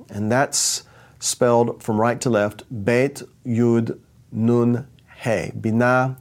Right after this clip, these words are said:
which is again understanding or discernment. So the psalmist is saying, "If you'll give this to me,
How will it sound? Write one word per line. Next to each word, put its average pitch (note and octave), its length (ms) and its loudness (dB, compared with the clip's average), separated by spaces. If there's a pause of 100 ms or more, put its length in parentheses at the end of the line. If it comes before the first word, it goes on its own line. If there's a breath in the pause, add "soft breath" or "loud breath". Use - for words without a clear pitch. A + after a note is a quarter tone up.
(120)
which - 320 -8
is G2+ 200 -8
again G#2 380 -2
understanding C3 800 -2
or A2 160 -2
discernment. G2+ 680 -6 (400 loud breath)
So - 160 0
the B2+ 120 2
psalmist F3+ 420 2
is B2+ 80 0
saying, B2+ 280 2
"If B2+ 140 -2
you'll C3+ 120 4
give F3+ 280 4
this C#3+ 220 2
to A2 140 -2
me, F#2 240 -4